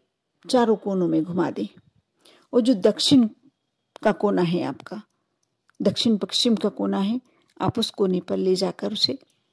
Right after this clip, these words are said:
तो उसका छोटा सा टुकड़ा, यदि मोजा या रुमाल है तो बहुत छोटा सा रहेगा, आप उसे जला लें। यदि कोई बड़ी चीज़ है, बनियान है या ब्लाउज है, तो आप छोटा सा हिस्सा उसका लेकर और जला दें।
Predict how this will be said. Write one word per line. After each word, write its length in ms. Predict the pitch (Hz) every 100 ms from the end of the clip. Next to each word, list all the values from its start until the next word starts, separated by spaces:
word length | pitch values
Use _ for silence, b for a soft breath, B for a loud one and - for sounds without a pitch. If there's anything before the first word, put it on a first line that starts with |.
| b b b _ _ _
तो 60 | 196
उसका 240 | - 262
छोटा 340 | 233 - 277 254
सा 140 | 220
टुकड़ा, 300 | 196 208 196
यदि 260 | 190 185 196 -
मोजा 360 | 202 220 247 233
या 180 | 214
रुमाल 320 | 202 196 208 220
है 120 | 220
तो 100 | 202
बहुत 180 | 208 -
छोटा 240 | 208 220
सा 160 | 220 214
रहेगा, 360 | 208 208 254 b b b b -
आप 160 | 180
उसे 200 | 185 202
जला 300 | 180 185 180
लें। 180 | 185 233 - _ _ _
यदि 180 | 208 196
कोई 200 | 196 214
बड़ी 300 | 170 202 226
चीज़ 340 | 226 202 170 185
है, 60 |
बनियान 480 | 170 185 196 185 180
है 160 | 175 175
या 200 | 175 170
ब्लाउज 360 | 185 180 175 185
है, 100 | 180
तो 100 | 208
आप 160 | 208 -
छोटा 280 | - 269 226
सा 160 | 196
हिस्सा 320 | 175 - 190
उसका 260 | 180 - 175
लेकर 360 | 156 127 - 240 _ _ _ _ -
और 60 |
जला 340 | 185 190 - -
दें। 220 | -